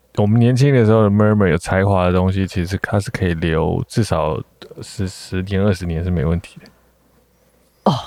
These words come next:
Speaker 2: 哦，来，来，来，来，来。
Speaker 1: 来，来，来。
Speaker 2: 来，来，来，来，来。
Speaker 1: 来讲一个什么？那我来念好了，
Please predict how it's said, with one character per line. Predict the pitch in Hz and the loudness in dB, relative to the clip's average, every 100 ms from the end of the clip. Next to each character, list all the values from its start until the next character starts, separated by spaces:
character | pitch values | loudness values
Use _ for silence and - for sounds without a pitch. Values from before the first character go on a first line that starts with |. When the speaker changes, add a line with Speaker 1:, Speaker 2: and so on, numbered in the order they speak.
| - | -16
Speaker 2:
哦， | - 151 - - | -6 -6 -6 -4
来， | 151 | -2
来， | 139 131 | -2 -2
来， | 127 | -4
来， | - - | -8 -14
来。 | - - _ _ - | -18 -20 _ _ -6
Speaker 1:
来， | 87 85 | -2 -2
来， | 85 | -4
来。 | 73 - _ _ - | -8 -14 _ _ -2
Speaker 2:
来， | 147 | 0
来， | 123 | 0
来， | 127 | -4
来， | - - | -6 -14
来。 | - - - | -16 -8 -8
Speaker 1:
来 | |
讲 | - 87 85 | -4 -6 -4
一 | |
个 | 87 92 | -6 -8
什 | 90 | -10
么？ | - _ _ _ _ _ _ _ _ _ _ _ _ _ _ _ - | -14 _ _ _ _ _ _ _ _ _ _ _ _ _ _ _ -2
那 | 107 | 2
我 | |
来 | 98 104 | 2 2
念 | 131 90 | 0 -2
好 | |
了， | 73 | -8